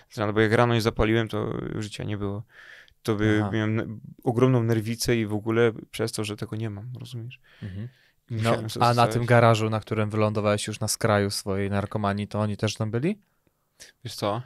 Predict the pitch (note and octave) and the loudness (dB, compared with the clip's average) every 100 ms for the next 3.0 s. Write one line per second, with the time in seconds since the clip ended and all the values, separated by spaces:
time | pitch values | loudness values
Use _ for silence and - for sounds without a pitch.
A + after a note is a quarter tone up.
0 | _ - - E3+ A2 _ _ _ _ _ | _ -20 -14 -12 -12 _ _ _ _ _
1 | _ _ _ A#2+ G#2+ G#2+ G#2+ A2 G#2+ G#2+ | _ _ _ -8 -2 0 0 -2 -4 -6
2 | G#2+ - - - A#2 A#2 A2+ B2 C3+ | -6 -8 -14 -10 -6 -4 -4 -4 -4